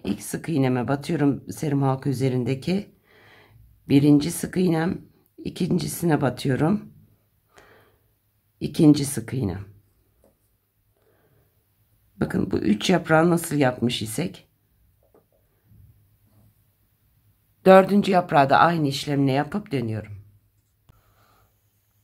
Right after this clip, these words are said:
Aynı şekilde son yaprağımı da yaptım arkadaşlar. Şimdi yandaki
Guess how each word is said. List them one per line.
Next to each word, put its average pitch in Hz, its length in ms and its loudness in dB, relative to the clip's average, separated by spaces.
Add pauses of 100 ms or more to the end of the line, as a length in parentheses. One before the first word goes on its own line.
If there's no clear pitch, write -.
(220)
Aynı 233 300 4
şekilde 190 460 -4
son 214 200 -2
yaprağımı 165 560 -2
da 175 80 -2
yaptım 151 500 -2
arkadaşlar. 135 680 0
Şimdi 160 400 -2
yandaki 139 760 -2